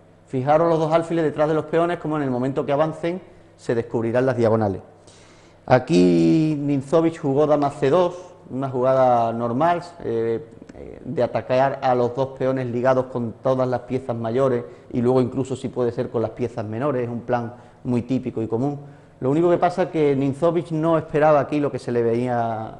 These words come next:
venir encima, ¿no? Se creía que iba a seguir siendo una partida tranquila, de amenazas a los peones centrales, pero Tarrás tenía otra cosa en la, en la cabeza. Y aquí jugó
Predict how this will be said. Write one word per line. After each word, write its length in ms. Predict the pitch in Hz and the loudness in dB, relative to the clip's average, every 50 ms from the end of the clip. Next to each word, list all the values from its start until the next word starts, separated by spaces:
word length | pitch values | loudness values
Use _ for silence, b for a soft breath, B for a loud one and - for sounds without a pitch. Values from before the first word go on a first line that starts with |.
| - - - - - - | -16 -18 -18 -18 -16 -12
venir 280 | - 110 117 117 123 123 | -8 -6 -4 -2 -2 -2
encima, 440 | 120 110 - - 131 123 107 104 104 | -2 -4 -4 -4 -4 -4 -4 -4 -6
¿no? 140 | 117 156 - B B B B B B B B | -8 -10 -12 B B B B B B B B
Se 140 | - - 127 | -8 -6 -2
creía 200 | 123 120 131 139 | 0 0 0 2
que 40 | 135 | 2
iba 100 | 147 135 | 0 0
a 20 | |
seguir 220 | 135 139 131 127 127 | 0 0 -2 -2 -2
siendo 220 | - 147 131 131 | 0 0 0 0
una 120 | 131 127 131 | 0 0 0
partida 340 | 131 113 - 131 127 123 | -2 -2 -2 -2 -2 -2
tranquila, 680 | - 120 110 107 101 - 180 202 208 214 220 220 208 165 | -2 -2 -4 -4 -4 -2 -2 0 0 2 2 2 0 0
de 640 | 135 127 123 120 120 120 117 117 113 113 113 113 | 0 0 0 0 0 0 0 0 -2 -2 -2 -2
amenazas 640 | 113 113 117 117 117 123 131 127 - 120 113 110 110 | -2 -2 -2 -2 -2 -2 -2 -2 -2 -2 -2 0 0
a 220 | 113 110 107 110 110 | -2 -2 0 -2 -2
los 240 | 110 110 107 104 | -2 -4 -4 -6
peones 320 | - - 120 117 120 120 - | -6 -4 -4 -2 -2 -2 -4
centrales, 480 | - 107 98 - 131 147 160 185 190 B B B B B B B B B B - - | -6 -8 -2 0 0 2 2 0 -2 B B B B B B B B B B -2 2
pero 600 | - 131 127 127 127 123 123 120 117 120 120 - | 4 6 8 8 8 10 10 10 10 8 6 6
Tarrás 320 | - 131 120 139 156 151 - | 6 6 6 6 4 4 4
tenía 240 | 175 151 160 165 160 | 4 4 6 6 6
otra 200 | 156 147 135 - | 6 4 2 2
cosa 280 | 127 117 - - 120 | 2 0 2 2 2
en 100 | 113 113 | 4 4
la, 520 | 113 113 110 110 107 107 104 104 104 104 113 | 6 6 6 6 6 6 4 4 4 2 2
en 80 | 120 117 | 4 4
la 100 | 117 113 | 4 4
cabeza. 360 | 113 113 110 104 - - 113 - B B B B B B B B B - | 4 4 4 2 0 -6 -14 -16 B B B B B B B B B 0
Y 120 | 131 123 | 2 4
aquí 220 | 123 120 - 156 160 | 4 4 2 0 0
jugó 560 | 143 147 135 131 143 147 165 160 - - | 2 2 4 6 8 8 6 6 2 -2